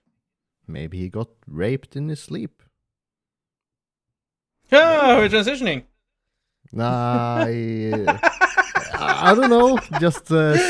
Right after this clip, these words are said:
Speaker 1: slight callback to the, our Norwegian podcast previous episode, but, uh,
Speaker 2: Yeah, yeah, that was an
Speaker 1: maybe.
Speaker 2: original theme for this episode. I just
Speaker 1: Yeah.
Speaker 2: chose to throw that s-, story,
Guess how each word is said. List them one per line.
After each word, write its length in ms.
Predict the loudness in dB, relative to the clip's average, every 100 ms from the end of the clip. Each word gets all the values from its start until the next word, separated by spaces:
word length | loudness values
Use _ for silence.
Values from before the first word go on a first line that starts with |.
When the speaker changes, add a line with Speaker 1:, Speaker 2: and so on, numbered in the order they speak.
| 0
Speaker 1:
slight 320 | 0 -2 -4
callback 460 | -2 0 0 -2
to 180 | -2 0
the, 140 | 2 2
our 300 | 2 2 2
Norwegian 760 | 2 2 2 0 0 0 0
podcast 800 | -2 -6 -6 -4 -4 -4 -14 -10
previous 420 | -6 -4 -4 -6
episode, 640 | -8 -6 -4 -4 -4 -6
but, 180 | -6 -6 -6 -4
uh, 40 |
Speaker 2:
Yeah, 460 | 0 0 0 0 0
yeah, 40 | -2
that 200 | -4 -6
was 220 | -8 -4
an 40 |
Speaker 1:
maybe. 280 | -2 0 0
Speaker 2:
original 340 | -2 -4 -8
theme 260 | -8 -8 -8
for 100 | -10
this 220 | -10 -10 -8
episode. 580 | -10 -10 -10 -10 -12 _ _ _ _ _ _ _ _
I 80 | -10
just 220 | -6 -4
Speaker 1:
Yeah. 40 | -4
Speaker 2:
chose 240 | -4 -8
to 140 | -12 -14
throw 240 | -12 -10
that 200 | -8 -10 -12
s-, 100 | -16
story, 320 | -12 -10 -8